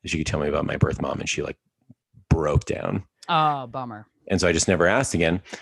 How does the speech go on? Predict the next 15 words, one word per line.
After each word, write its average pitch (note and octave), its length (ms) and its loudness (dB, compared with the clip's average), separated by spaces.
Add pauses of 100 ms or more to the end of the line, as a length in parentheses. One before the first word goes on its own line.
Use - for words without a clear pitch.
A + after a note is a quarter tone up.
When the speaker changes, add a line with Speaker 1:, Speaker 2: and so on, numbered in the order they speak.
(140)
Speaker 1:
And C#3+ 100 6
I, C3+ 200 6
I - 40 8
learned B2 280 8
a A#2 40 10
lot G#2 140 8
of F#2+ 80 0
things F#2 280 2
later F2 400 4
about D#2 260 -4
why - 680 -6 (500)
she - 180 -4
reacted E2 480 -2
that G#2+ 160 4
way, A2+ 300 2